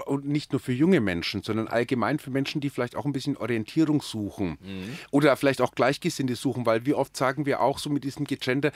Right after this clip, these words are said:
Speaker 1: Leute, hört auf mit der, mit dem Prügel da loszugehen, wenn's einer nicht richtig macht.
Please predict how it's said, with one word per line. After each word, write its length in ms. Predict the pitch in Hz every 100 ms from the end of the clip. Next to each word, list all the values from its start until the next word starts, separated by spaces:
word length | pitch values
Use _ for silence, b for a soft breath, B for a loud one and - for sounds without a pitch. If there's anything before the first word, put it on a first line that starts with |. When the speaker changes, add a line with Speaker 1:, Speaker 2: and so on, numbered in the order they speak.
| B B B
Speaker 1:
Leute, 300 | 127 139 123
hört 180 | 139 -
auf 200 | 131 -
mit 180 | 135 135
der, 240 | 117 113 208
mit 260 | 139 123
dem 100 | 135
Prügel 380 | - 160 160 143
da 100 | 104
loszugehen, 680 | 98 95 - 120 - 120 120
wenn's 140 | 113
einer 200 | - 120
nicht 240 | 117 110 117
richtig 380 | 123 - 104 92
macht. 520 | 78 - - -